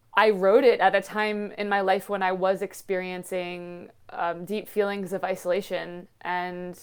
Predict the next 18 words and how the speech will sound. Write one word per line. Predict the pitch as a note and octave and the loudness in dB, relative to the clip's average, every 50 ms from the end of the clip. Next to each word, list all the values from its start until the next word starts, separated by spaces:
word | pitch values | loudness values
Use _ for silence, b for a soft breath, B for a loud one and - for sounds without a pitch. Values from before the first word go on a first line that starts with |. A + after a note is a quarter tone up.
| - - _ _ - - | -20 -20 _ _ -16 -14
a | F#3 | -12
sense | - - - G3+ G3 G3 - - | -8 -2 -2 0 0 -2 -4 -2
of | F#3+ F#3 F#3+ F#3+ F3+ F3 F3 - - _ - | 2 2 2 2 0 -4 -12 -16 -18 _ -4
removal | F3+ G3 F#3+ F#3+ G3 G#3+ G#3+ G3 F#3+ F#3 F#3 _ _ | -4 -2 0 2 0 0 0 0 -2 -4 -4 _ _
from | - - F3 E3+ E3+ | -8 -8 -8 -6 -6
the | E3 E3 | -6 -4
world. | D#3+ D#3+ D#3 D#3 D#3+ D#3+ E3 D#3+ - - b b b b b b b b b b b _ _ - | -2 0 0 0 0 -2 -4 -8 -12 -20 b b b b b b b b b b b _ _ 0
I | F3 F3+ | 2 4
had | F#3 F3+ F3+ F3+ F3+ F3 E3+ E3 D#3+ - - _ - | 6 4 4 4 4 2 0 0 -4 -10 -20 _ -10
moved | F#3 F#3+ G3 G3 G3 F#3+ - - - - - - - - - - - | -6 -2 -2 -2 -2 -2 -6 -12 -20 -20 -20 -20 -20 -20 -20 -20 -14
to | - - F#3+ F3+ F3 F3 F3 E3+ | -8 -4 -2 -2 0 0 0 0
upstate | - F#3 - - - G3 - - | 0 -2 -4 -4 -6 -6 -6 -6
New | E3+ | -6
York, | E3 E3+ G3+ A3+ - - - - | -2 -2 -2 -2 -4 -12 -18 -8
where | - F3+ F3 | -4 0 0
I | E3 E3+ | 2 2
live | F3 E3+ F3 E3+ F#3+ | 2 0 0 -2 -4
now. | F3 E3+ E3+ F3+ G3 A3 A3+ B3 | -4 -2 -2 0 0 0 0 -2